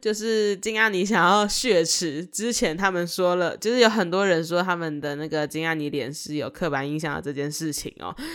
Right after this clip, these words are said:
对，所以他们想要透过这个作品血池，但我觉得金阿尼你没有成功，<laughs> 你的人设还是很像，还是，还是有一点像，就是京都风格，所以我觉得你并没有成功，但是你成功创-，创作出了康纳。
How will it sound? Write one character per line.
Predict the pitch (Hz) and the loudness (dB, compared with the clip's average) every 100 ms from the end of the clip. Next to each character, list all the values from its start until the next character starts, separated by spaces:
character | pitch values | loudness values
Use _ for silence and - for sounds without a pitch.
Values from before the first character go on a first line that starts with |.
| 285 220 - | -8 -10 0
对， | 180 151 | 2 4
所 | 170 | 2
以 | 202 | 0
他 | 220 | 0
们 | 202 | 0
想 | 175 | -2
要 | 156 | -2
透 | 185 | 0
过 | 175 | -2
这 | 170 | -2
个 | 160 156 | -4 -2
作 | 165 | -2
品 | 160 151 | -2 -4
血 | 160 | -4
池， | 151 123 | -4 -4
但 | 165 | -4
我 | 139 | -4
觉 | 131 156 | -4 -4
得 | 147 | -2
金 | 160 | -2
阿 | 170 | -2
尼 | 170 147 | -2 -4
你 | 123 | -4
没 | 156 | -4
有 | 147 | -4
成 | - - | -6 -12
功， | - 98 160 - - - 269 247 - - | -10 -8 -10 -12 -16 0 2 2 -4 -8
<laughs> | 262 240 294 - 440 587 370 202 | -8 -6 -10 -4 -2 0 0 2
你 | 185 | 6
的 | 185 240 - - 508 277 | 6 6 0 -6 -8 -2
人 | 190 185 | 2 2
设 | 196 247 | 6 6
还 | 220 180 | 6 4
是 | 185 190 - _ - | 0 -6 -10 _ -8
很 | 202 151 | -6 -6
像， | - 185 160 - | -2 0 0 -4
还 | 185 220 | -4 -2
是， | 202 - | 0 0
还 | 208 | 2
是 | 208 254 | 2 2
有 | 202 | 4
一 | 180 | 4
点 | 185 165 | 2 0
像， | - 220 170 - _ | 0 -2 -4 -12 _
就 | 196 | -4
是 | 185 185 | -2 -6
京 | - - 190 | -8 -4 -2
都 | 180 175 | 0 -2
风 | - 156 170 | -2 -8 -6
格， | 151 143 - - - | -4 -4 -4 -12 -14
所 | - 170 | -4 0
以 | 170 | 2
我 | 147 | 2
觉 | 160 208 | 2 0
得 | |
你 | 175 | 0
并 | 165 180 | -2 -2
没 | 160 | -2
有 | 147 | -4
成 | - - - | -8 -10 -10
功， | 107 - 294 - | -10 -10 -18 -6
但 | 254 | -2
是 | 294 | 0
你 | 214 | -2
成 | 196 170 | -2 -2
功 | 190 | -2
创-， | 185 202 - | -2 -4 -6
创 | 220 202 | -4 -2
作 | 190 | 0
出 | 196 | 2
了 | 160 | 0
康 | 151 160 156 | 0 -4 -4
纳。 | 143 | -2